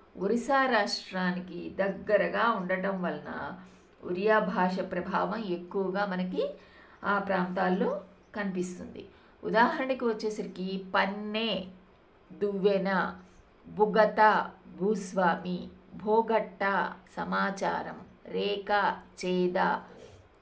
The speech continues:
కంబారి, జీతగాడు. ఈ పదాలు మనకి ఎక్కువగా మనకి ఆ ప్రాంతాల్లో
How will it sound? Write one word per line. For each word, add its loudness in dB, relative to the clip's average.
కంబారి, 4
జీతగాడు. -2
ఈ -2
పదాలు 4
మనకి -2
ఎక్కువగా 0
మనకి -4
ఆ 2
ప్రాంతాల్లో -2